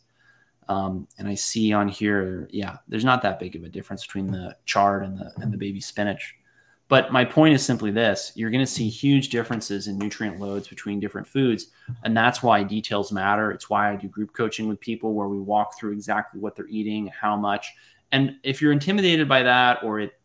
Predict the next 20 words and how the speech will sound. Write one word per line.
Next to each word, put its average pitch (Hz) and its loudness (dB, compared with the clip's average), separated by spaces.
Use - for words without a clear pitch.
I 95 -12
mean, 113 -4
I've 131 0
had 139 0
p-, - -12
people 117 -4
tell 117 0
me, 107 -2
"Look, 92 -4
I 98 -8
can't 120 -4
do 110 -2
that. 104 2
It, 104 -12
it, 95 -18
it - -16
ga-, 117 -4
basically 117 -2
gives 101 -6
me 104 -6